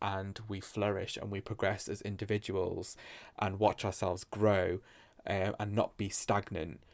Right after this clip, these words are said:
And I hold that very dearly. I think that is such a great thing,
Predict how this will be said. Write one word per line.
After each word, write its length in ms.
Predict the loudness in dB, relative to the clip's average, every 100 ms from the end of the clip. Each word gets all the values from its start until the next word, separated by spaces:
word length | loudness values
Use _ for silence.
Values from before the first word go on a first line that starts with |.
| -20 -20 _ _
And 420 | 2 2 0 -6 -10 _ _ _ _ _ _ _
I 360 | 4 6 6 2 -2
hold 360 | -12 4 8 8
that 160 | 8 4
very 300 | 4 4 4
dearly. 680 | 4 6 4 2 -2 -4 0
I 240 | 2 2
think 400 | 2 2 2 0
that 200 | -2 -2
is 420 | -2 -4 -6 -10 -8
such 360 | -4 -2 -2
a 40 | -2
great 300 | 0 -2 2
thing, 420 | 2 2 -4 -10